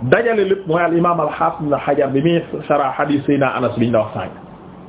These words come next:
Foofu moom indi na waxu boroom xam-xam yi rahmatullah alayhim, en tout cas ñi ëpp ci ñoom, ñu bari ci ñoom ñi wax ci hadith bi, nan lañ ko déggee ak yooyu.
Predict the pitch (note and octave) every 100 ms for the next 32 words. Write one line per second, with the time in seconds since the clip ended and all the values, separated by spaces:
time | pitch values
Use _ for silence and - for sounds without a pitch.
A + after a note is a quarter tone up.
0 | - - - - A#3+ C#4 B3+ A#3 - B3+
1 | C4+ A#3+ G3 G3 - F3 F#3 A3 G3+ F#3+
2 | F3 E3 D#3 D3+ E3+ E3 D#3+ D3+ C#3+ C3+
3 | B2+ F3 F3+ E3+ D#3+ D3+ F3 G3 A#3+ A3+
4 | G3+ - A2 G2+ G3+ - A#2+ B2+ G#2+ C#3+
5 | E3+ D#3+ C#3+ C3 C3+ C#3+ - - C3 B2
6 | G#2 A2+ - - - - - - - -
7 | - - - - G#2 C3+ C#3+ C#3 C3 A#2
8 | C#3 A#2+ A2+ A2 F#2+